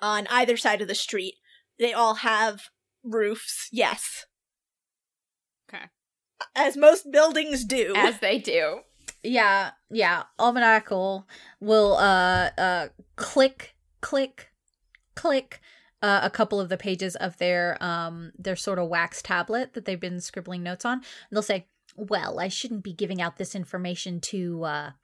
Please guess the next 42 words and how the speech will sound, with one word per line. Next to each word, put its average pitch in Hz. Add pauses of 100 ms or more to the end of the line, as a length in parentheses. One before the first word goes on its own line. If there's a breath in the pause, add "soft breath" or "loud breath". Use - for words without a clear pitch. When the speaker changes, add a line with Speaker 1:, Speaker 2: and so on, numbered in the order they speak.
(360)
Speaker 4:
civilians. 175 (720 loud breath)
But 285
Speaker 2:
Uh. 285
Speaker 4:
since -
you're 254
the 220
closest 220
ones 214
to -
the 180
crimes 220
right 233
now, 247 (220 loud breath)
you're 262
the 208
ones 175
who 190
are 180
gonna 175
have 180
to 175
help 247
me 190
with 175
my 185
task -
force -
in 170
finding 175
this -
murderer. 170
Speaker 2:
What? 285
Speaker 4:
Are 196
you 196
ready 190
to 165 (1300)
work?" 170
Speaker 2:
I 240
thought 285
we 254
were 233
detectives. 233